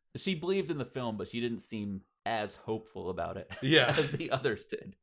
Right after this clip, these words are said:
Speaker 2: You got the view that Sophie was a lot more pragmatic. She
Speaker 1: She
Speaker 2: was
Speaker 1: seemed to have a good bullshit meter.
Speaker 2: I bet she was the friend that was like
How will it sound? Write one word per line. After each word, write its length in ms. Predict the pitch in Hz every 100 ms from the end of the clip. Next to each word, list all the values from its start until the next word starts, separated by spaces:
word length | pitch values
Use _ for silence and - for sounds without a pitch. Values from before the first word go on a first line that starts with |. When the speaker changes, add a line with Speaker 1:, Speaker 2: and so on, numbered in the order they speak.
| _
Speaker 2:
You 100 | 147
got 240 | 175 196 165
the 260 | 151 135
view 280 | 120 123 131
that 260 | 120 113 117
Sophie 460 | - 117 117 113
was 220 | 107 98 98
a 40 |
lot 260 | 101 107 98
more 140 | 104
pragmatic. 680 | - 95 87 87 87 87 87 -
She 120 | -
Speaker 1:
She 60 | 165
Speaker 2:
was 100 | 165
Speaker 1:
seemed 160 | 190 185
to 60 | 175
have 160 | 147
a 20 |
good 220 | 143 131 117
bullshit 340 | 120 117 82
meter. 240 | 98 95
Speaker 2:
I 60 | 139
bet 160 | 160 156
she 160 | 156
was 120 | 143
the 120 | 123 117
friend 240 | 131 120
that 160 | 117 113
was 180 | 110
like 380 | 113 104 95 95